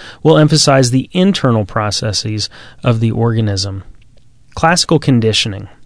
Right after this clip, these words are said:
You've probably heard of the famous experiment by the Russian scientist Pavlov, where he, where he rang a bell and a dog salivated. This is a classic stimulus-response experiment.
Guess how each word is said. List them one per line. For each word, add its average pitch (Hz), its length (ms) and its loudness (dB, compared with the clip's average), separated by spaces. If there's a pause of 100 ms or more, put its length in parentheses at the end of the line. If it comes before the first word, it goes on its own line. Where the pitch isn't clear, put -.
(1120)
You've 190 180 2
probably 247 380 4
heard 151 180 4
of 139 60 0
the 120 60 2
famous 139 440 4
experiment 127 680 4
by 117 120 2
the 110 100 2
Russian 120 480 2
scientist 117 720 -2
Pavlov, 123 800 -2
where 131 240 2
he, 135 220 0
where 135 160 4
he 127 120 4
rang 127 260 6
a 160 40 6
bell 127 380 2 (240)
and - 100 4
a 131 60 4
dog 113 340 2
salivated. 107 800 0 (520)
This 190 140 4
is 220 120 2
a 208 40 0
classic 147 540 2
stimulus-response 156 1120 2
experiment. 110 640 -2